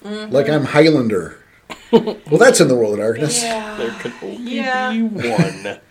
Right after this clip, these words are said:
Speaker 1: Mm-hmm.
Speaker 2: But I'm special Highlander, so you don't know about, the head thing doesn't apply.
Speaker 1: Yes.
Speaker 2: Oh.
Speaker 3: We'll just catch it. We'll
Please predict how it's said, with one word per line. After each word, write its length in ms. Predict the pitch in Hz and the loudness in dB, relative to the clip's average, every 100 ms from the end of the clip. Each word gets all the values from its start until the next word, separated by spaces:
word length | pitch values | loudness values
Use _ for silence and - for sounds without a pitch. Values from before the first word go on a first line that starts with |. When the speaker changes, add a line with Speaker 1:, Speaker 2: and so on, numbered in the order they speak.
| - 262 | -20 -16
Speaker 1:
Mm-hmm. 460 | - - - - | -12 -10 -8 0
Speaker 2:
But 80 | 151 | 4
I'm 60 | 139 | 4
special 420 | - 180 170 131 | 4 2 4 2
Highlander, 460 | 117 117 110 107 101 | 0 -4 -4 -4 -4
so 140 | - | -4
you 100 | 110 117 | -4 0
don't 200 | 123 113 | 0 0
know 200 | 117 110 | 2 2
about, 520 | 110 110 90 107 107 | 2 -2 -8 -12 -8
the 100 | 104 | -6
head 180 | 117 101 | -6 -6
thing 120 | 107 | -8
doesn't 240 | 98 98 | -10 -10
apply. 380 | 90 98 85 80 - _ - - 214 | -12 -12 -12 -12 -16 _ -20 -18 -6
Speaker 1:
Yes. 520 | 226 214 - - - - - - - | -2 -2 -4 -16 -16 -20 -18 -18 -8
Speaker 2:
Oh. 280 | 156 165 - - _ _ _ _ _ - - | -2 -2 -2 -12 _ _ _ _ _ -20 -14
Speaker 3:
We'll 100 | 101 | -14
just 160 | - | -10
catch 280 | - 110 - | -8 -8 -6
it. 200 | 131 - _ | -10 -12 _
We'll 100 | - | -10